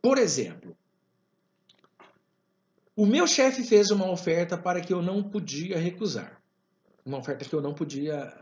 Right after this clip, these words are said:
poderia recusar. O dobro do salário à condição que eu aceitasse a gestão regional. A oferta do grupo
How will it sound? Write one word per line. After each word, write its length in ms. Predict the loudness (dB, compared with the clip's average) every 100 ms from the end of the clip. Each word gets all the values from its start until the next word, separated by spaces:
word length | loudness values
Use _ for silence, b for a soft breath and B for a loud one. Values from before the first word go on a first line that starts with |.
| -14
poderia 400 | -10 -8 -8 -8
recusar. 520 | -8 -10 -12 -14 -18 _ _ B B B B B
O 80 | -2
dobro 440 | 0 2 0 0 0
do 140 | 2
salário 680 | 2 2 2 0 0 -2 -4
à 100 | -8
condição 840 | -8 -4 -2 -2 0 -2 -2 -6 -10 _ b b
que 140 | 0 2
eu 220 | 2 0
aceitasse 840 | 0 0 -2 -2 -2 0 -4 -6 -6
a 80 |
gestão 500 | -2 0 0 2 0
regional. 920 | 2 2 0 2 2 0 -2 -10 -16 _ _ _ _ _ _ _ _ _ _ _ B B B
A 80 |
oferta 360 | 4 4 4 2
do 160 | 2 2
grupo 640 | 4 4 4 -2 -4